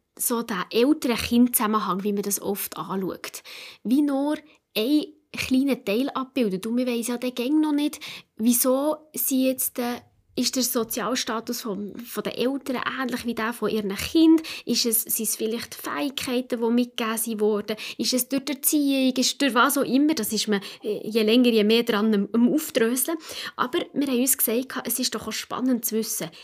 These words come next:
haben die auch Grosseltern noch einen Effekt? Und ist es vielleicht schon allein nur der Nachname, den man hat?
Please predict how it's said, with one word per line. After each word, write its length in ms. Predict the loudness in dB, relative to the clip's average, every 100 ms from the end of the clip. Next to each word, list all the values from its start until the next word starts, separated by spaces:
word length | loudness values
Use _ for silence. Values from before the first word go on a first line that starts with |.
| -10
haben 180 | -8 -4
die 100 | -6
auch 140 | -4
Grosseltern 720 | -4 -4 -2 -4 -6 -8 -8 -10 _
noch 160 | -2 -2
einen 140 | 0
Effekt? 640 | -4 -4 -8 -8 -6 -8 -8 -16 -10 0
Und 200 | 2 0 -6
ist 180 | 0 2
es 100 | 2
vielleicht 500 | 0 -2 -2 -4 -2
schon 240 | 0 -2 -2
allein 460 | 0 2 4 4
nur 180 | 4 0
der 220 | -6 -8
Nachname, 640 | -2 0 0 0 -2 0 -2
den 160 | -2
man 100 | -2
hat? 320 | -2 -4 -6